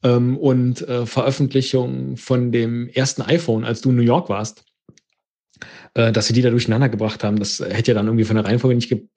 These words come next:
geklappt und dann, oder gepasst und dann wäre das ja sofort jedem aufgefallen, ähm, der dann hier die Folge hört, dass das auf gar keinen Fall, äh, also so ein echter Dialog von uns ist, weil das ja dann,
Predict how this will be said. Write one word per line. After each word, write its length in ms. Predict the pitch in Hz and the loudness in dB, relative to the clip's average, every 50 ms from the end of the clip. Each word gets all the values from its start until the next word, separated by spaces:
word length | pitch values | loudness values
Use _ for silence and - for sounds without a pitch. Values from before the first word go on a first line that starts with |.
| - | -6
geklappt 440 | - 117 - - 131 135 - - - | -4 -4 -2 0 -2 -2 -4 -6 -6
und 140 | 139 127 117 | -4 -2 0
dann, 220 | 113 110 110 113 | 0 0 0 0
oder 120 | 113 110 113 | -2 -2 -2
gepasst 440 | 110 107 - - 143 143 - - | -2 -4 -4 -4 -4 -4 -2 -4
und 40 | 120 | -4
dann 280 | 104 101 110 113 113 110 | -2 -2 -2 -4 -2 -2
wäre 140 | 120 113 117 | 0 0 0
das 100 | 110 101 | 0 0
ja 80 | 107 | -2
sofort 400 | 104 107 101 - - 113 110 - | -2 -4 -4 -4 -4 -4 -4 -4
jedem 160 | 104 101 101 | -4 -4 -4
aufgefallen, 540 | 98 104 - - - - 101 95 101 110 - _ _ - - - - - - _ _ _ | -6 -8 -10 -10 -10 -8 -8 -8 -8 -10 -12 _ _ -20 -20 -20 -20 -20 -20 _ _ _
ähm, 460 | - 101 95 95 98 98 98 98 _ _ _ _ _ - | -4 -4 -4 -4 -6 -8 -10 -12 _ _ _ _ _ -18
der 280 | 208 135 107 107 107 104 | -14 -10 -6 -4 -2 -2
dann 160 | 101 98 101 | -2 -2 -4
hier 100 | 95 104 | -4 -4
die 100 | 104 104 | -4 -4
Folge 300 | 101 - 110 110 107 110 | -2 0 0 0 2 2
hört, 500 | 101 113 120 123 120 113 123 120 - - | 4 4 4 4 4 2 0 -2 -2 0
dass 280 | 113 107 107 - - - | 0 0 0 -2 -4 -2
das 300 | 117 107 107 - - - | -2 -2 -2 -4 -8 -12
auf 140 | - 98 - | -12 -8 -4
gar 160 | - 104 107 | -2 -2 0
keinen 200 | - 113 110 104 | 0 0 0 0
Fall, 920 | 107 - 110 110 110 110 113 120 113 113 107 107 104 104 107 110 113 117 | 0 0 0 2 2 0 -2 -4 -4 -4 -4 -4 -4 -4 -4 -6 -8 -12
äh, 0 | _ _ _ _ _ - | _ _ _ _ _ -6
also 240 | - 107 104 104 101 | -2 -2 0 0 0
so 80 | 107 | 0
ein 100 | 107 104 | 0 0
echter 320 | 101 110 - - - 110 101 | -2 -4 -2 0 0 0 2
Dialog 480 | 104 110 110 110 120 123 131 127 131 | 2 2 2 4 4 4 2 2 0
von 160 | - 117 107 | 0 0 2
uns 140 | 110 113 107 | 2 2 2
ist, 260 | 117 135 127 - - | 0 -2 -2 -2 -2
weil 60 | 123 110 | -2 -2
das 180 | 107 110 - | -2 0 0
ja 80 | 117 107 | 0 -2
dann, 260 | 104 104 110 110 110 | 0 -2 -4 -6 -8